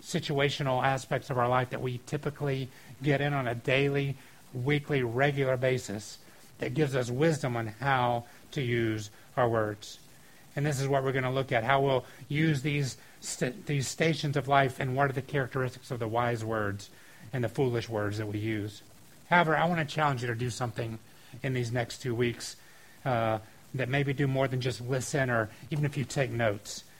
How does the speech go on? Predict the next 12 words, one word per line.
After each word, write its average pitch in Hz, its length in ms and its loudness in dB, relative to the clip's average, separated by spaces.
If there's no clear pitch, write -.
And 143 120 0
it's 120 100 -2
this, 131 220 0
the - 100 -6
power 196 420 4
of 156 140 -4
today's 143 380 0
teaching 135 440 -6
won't 143 200 -2
impact 143 400 -2
our 147 100 2
lives 151 480 0